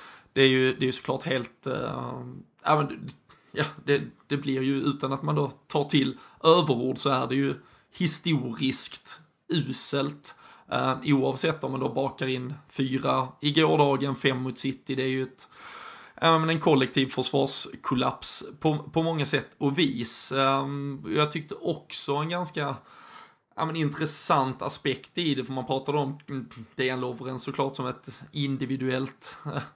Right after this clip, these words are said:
fel i detta. Klopp sa ju själv kanske lite för att sprida ut bördan att, eh,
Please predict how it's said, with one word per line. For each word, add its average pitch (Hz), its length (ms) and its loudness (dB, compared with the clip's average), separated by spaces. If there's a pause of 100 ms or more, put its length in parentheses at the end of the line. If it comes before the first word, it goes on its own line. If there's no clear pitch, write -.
fel 135 640 -2
i 135 280 -2
detta. 143 580 -2 (560)
Klopp 139 400 0
sa 135 200 0
ju 135 120 2
själv 139 460 -2
kanske 135 340 -6
lite 135 280 -4
för 143 180 -4
att - 240 -14 (340)
sprida 143 540 2
ut 131 300 0
bördan 139 520 4
att, - 340 -4
eh, 131 260 -2